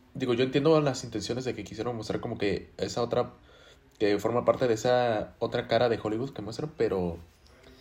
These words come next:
no, no, no sé, no la disfruté tanto. Incluso, ¿sabes por qué? Otra cosa. Esto pasó en mi cine. No sé si a ustedes les pasó. Pero algo pasó con el proyector que hacía que la imagen se veía como,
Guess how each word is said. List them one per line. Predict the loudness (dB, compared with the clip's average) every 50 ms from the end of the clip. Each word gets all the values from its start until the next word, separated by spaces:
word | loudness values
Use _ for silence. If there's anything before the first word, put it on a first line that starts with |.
| -20 -20 -20 -20 -20 -18 -10
no, | -4 0 2 2 2 2
no, | 0 0 0 -2 -2
no | -2 -2 -2 -2
sé, | -2 -4 -4 -2
no | -2 -2 0 0
la | -2
disfruté | -2 -2 -2 0 2 4
tanto. | 4 4 4 2 2
Incluso, | 0 2 4 4 4 4
¿sabes | 4 4 2 2
por | 0 -4 -4
qué? | -4 -6 -6 -4
Otra | -2 0 0 0
cosa. | 0 -2 -4 -6 -8 -12 -20 _ _ _ _ _ _ _ _ _ _ _ _ _ _ _ _ 4
Esto | 6 6 8 8
pasó | 6 6 6 6
en | 6 4
mi | 2
cine. | 2 2 2 0 0 -4 -10 -16 _ _ _ _ _ _
No | -12 0 4 4 4 4
sé | 4 2
si | 2
a | 4
ustedes | 4 4 4 4
les | 2 -2 -2 -2
pasó. | -4 -2 -2 -4 -8 -8 -14 _ _ _ _ _ _ _ _ _ _ _ _ _ _ _ _ -20 -20 _ _ -20 -20 -20 -20 -20 -20 2 8
Pero | 10 12 12 12
algo | 12 12 8 4
pasó | 4 2 4 2 2
con | 2 2
el | 2 2
proyector | 2 2 2 2 2 0 0 0 2 2 0 -2 -8 -16 _ _ _ _ _ _ _ _ _ _
que | 6 8 8
hacía | 8 8 4 0 2
que | 6 8
la | 8 8 8 6
imagen | 4 2 2 2 0 -2 -4
se | -2 -2 0
veía | 0 2 0 0 -2
como, | -2 -2 -2 0 0 0 0 0 -2 -4 -8